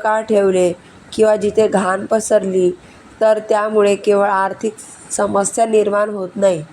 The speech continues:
तर कुटुंबातील सदस्यही आजारी देखील पडू शकतात.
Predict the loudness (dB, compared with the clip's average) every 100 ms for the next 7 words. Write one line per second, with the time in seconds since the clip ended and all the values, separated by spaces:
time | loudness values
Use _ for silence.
0 | -20 -20 -4 0 2 2 0 0 0 0
1 | -2 0 2 2 0 -2 0 0 -2 -6
2 | -20 -8 -4 2 2 2 0 0 0 -4
3 | 0 2 2 2 -2 -2 -4